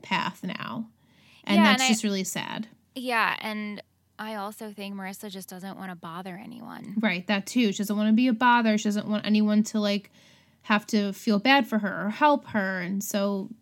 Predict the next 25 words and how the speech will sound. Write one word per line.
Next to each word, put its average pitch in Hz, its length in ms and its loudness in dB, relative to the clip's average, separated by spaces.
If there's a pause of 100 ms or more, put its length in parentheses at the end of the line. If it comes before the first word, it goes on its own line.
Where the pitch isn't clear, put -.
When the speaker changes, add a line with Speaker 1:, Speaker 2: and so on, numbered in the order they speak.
(160)
Speaker 1:
Volchok 226 540 2
is 226 160 2
like, 220 180 2
"Hey, 240 240 2
I'm 196 160 2
here 208 300 4
if 214 180 2
you 196 100 0
wanna 208 200 2
take 202 260 0
it 202 80 -2
or 196 100 0
leave 208 280 4
it." 190 220 -2
So 196 260 0
she 196 140 -6
decides 185 400 -4
to 202 100 -4
take 220 320 -2
it, - 220 -4
I - 40 -8
guess. 220 520 -6 (420)
Speaker 2:
Yeah, 302 300 2
and 277 240 -2
he 262 580 -6